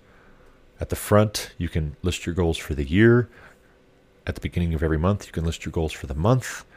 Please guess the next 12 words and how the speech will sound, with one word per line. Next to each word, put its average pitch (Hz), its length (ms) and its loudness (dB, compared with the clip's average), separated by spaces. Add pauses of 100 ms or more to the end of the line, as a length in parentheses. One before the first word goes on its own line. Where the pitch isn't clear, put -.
(240)
You've - 80 -12
got 58 160 -4
monthly 101 420 4
views, 87 520 2 (1000)
blank 90 220 -2
sheets - 320 -6
at - 60 -20
the - 60 -14
very 80 160 0
back. 76 360 -4
And 95 120 -2
then 98 200 2